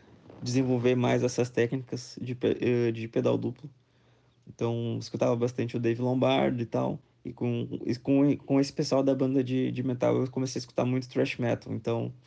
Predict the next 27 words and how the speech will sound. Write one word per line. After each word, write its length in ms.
ah, 560
isso 240
me 80
influenciou 460
bastante, 560
né, 180
a 240
desenvolver 500
mais, 360
eh, 180
o, 400
o, 480
o 80
pedal 320
duplo 420
e, 680
eh, 60
escutar 380
mais 240
esses 220
sons 320
metal, 480
né? 300
Então, 500
eh, 300
eu 100
te-, 460